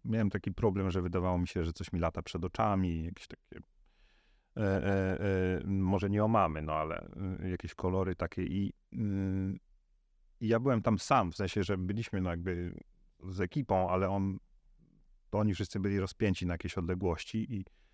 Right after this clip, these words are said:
mieliśmy pewien mechanizm tego, jak s-, jak sobie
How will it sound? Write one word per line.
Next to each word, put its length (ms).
mieliśmy 340
pewien 280
mechanizm 540
tego, 240
jak 180
s-, 140
jak 220
sobie 500